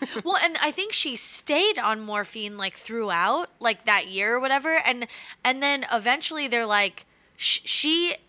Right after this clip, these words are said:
Speaker 2: is having such a hard time keeping her story straight, we can't even put her on the stand." So she didn't even
Speaker 1: Yeah.
Speaker 2: end up having to testify, which is, like,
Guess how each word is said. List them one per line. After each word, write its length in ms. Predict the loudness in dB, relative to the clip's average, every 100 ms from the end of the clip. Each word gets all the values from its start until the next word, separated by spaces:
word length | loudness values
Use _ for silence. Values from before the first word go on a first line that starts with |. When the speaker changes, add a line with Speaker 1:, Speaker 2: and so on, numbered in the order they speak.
| -6 -6
Speaker 2:
is 120 | 0
having 320 | 0 0 -6
such 200 | -4 0
a 60 | 2
hard 220 | 2 2
time 200 | 0 -2
keeping 280 | -4 -6 -4
her 100 | -4
story 300 | -4 -2 -2
straight, 320 | -2 -4 -6
we 100 | -10
can't 220 | -6 -6
even 200 | -4 -8
put 200 | -8 -8
her 120 | -6
on 160 | -6 -6
the 80 | -10
stand." 520 | -8 -6 -6 -8 -20 -20 -10
So 160 | -4
she 180 | 0 0
didn't 220 | 2 6
even 140 | 6 6
Speaker 1:
Yeah. 80 | 2 -2
Speaker 2:
end 160 | 0
up 120 | 0
having 260 | 0 -4 -4
to 80 | -10
testify, 680 | -2 -2 -2 -8 -14 -18 -20 _ _ -20 -6
which 200 | -4 -4
is, 140 | -2
like, 380 | 2 2 2 -8